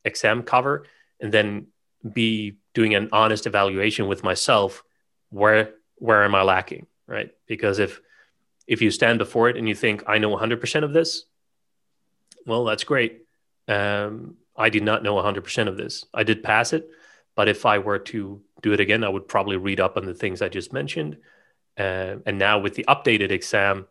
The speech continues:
which I think in October twenty twenty they updated it with so-, a couple of new material, I would reread this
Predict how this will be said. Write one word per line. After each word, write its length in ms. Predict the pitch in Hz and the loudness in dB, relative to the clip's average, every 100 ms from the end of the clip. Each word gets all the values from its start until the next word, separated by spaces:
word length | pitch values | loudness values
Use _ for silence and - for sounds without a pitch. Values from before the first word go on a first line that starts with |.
| - | -8
which 240 | 107 - | -8 -6
I 80 | - | -6
think 240 | 98 107 104 | -4 -2 -2
in 80 | |
October 680 | 98 95 117 104 104 104 - _ - | -4 -2 -2 0 -2 -4 -8 _ -8
twenty 220 | 101 95 | -8 -6
twenty 240 | - 117 | -4 -2
they 100 | 107 | 0
updated 440 | 101 113 135 135 139 | -2 0 -2 0 0
it 240 | 147 147 _ _ _ _ _ - | -2 -6 _ _ _ _ _ -4
with 240 | 104 - | -4 -2
so-, 180 | - 117 | 0 2
a 120 | 104 | 2
couple 220 | 110 117 | 0 0
of 60 | 101 | 0
new 100 | 104 | -2
material, 480 | 104 123 120 131 131 | -2 0 0 0 -2
I 80 | |
would 220 | 104 104 98 | -2 -4 -4
reread 760 | 104 117 110 110 127 151 160 _ _ _ - | -2 -2 0 0 0 -4 -8 _ _ _ -10
this 540 | 113 110 - - - | -2 -2 -2 -10 -14